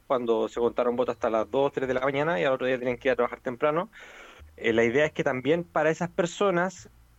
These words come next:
eh, se aplique una compensación. De hecho, la norma trae una compensación para quienes ejercieron en octubre, porque esta,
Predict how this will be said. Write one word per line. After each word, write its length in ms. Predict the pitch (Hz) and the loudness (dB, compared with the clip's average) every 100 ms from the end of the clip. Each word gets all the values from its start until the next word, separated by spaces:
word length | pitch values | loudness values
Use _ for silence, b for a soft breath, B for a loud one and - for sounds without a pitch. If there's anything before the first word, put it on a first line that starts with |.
| - | -2
eh, 200 | 135 127 | 0 0
se 120 | 143 | -2
aplique 240 | 131 151 | 0 2
una 180 | 160 156 | 2 2
compensación. 960 | 151 156 - 151 135 - 117 139 92 82 - _ B B B B | 2 0 2 0 0 -4 -4 -2 -2 -2 -16 _ B B B B
De 60 | 147 | -2
hecho, 140 | 170 | 2
la 120 | 151 | 2
norma 500 | 143 185 190 160 180 - | 2 0 2 0 0 0
trae 180 | 160 160 | 2 4
una 180 | 165 | 2
compensación 560 | 156 151 147 139 - 160 | 0 0 -2 -2 -2 -2
para 240 | 160 143 | 2 0
quienes 300 | 127 151 160 | 2 2 2
ejercieron 480 | 151 135 - 160 160 | 2 -2 0 2 4
en 140 | 147 120 | 2 -2
octubre, 340 | - 190 123 | 0 4 4
porque 220 | 110 107 | 2 -4
esta, 540 | 135 - 139 135 131 | -6 0 2 2 0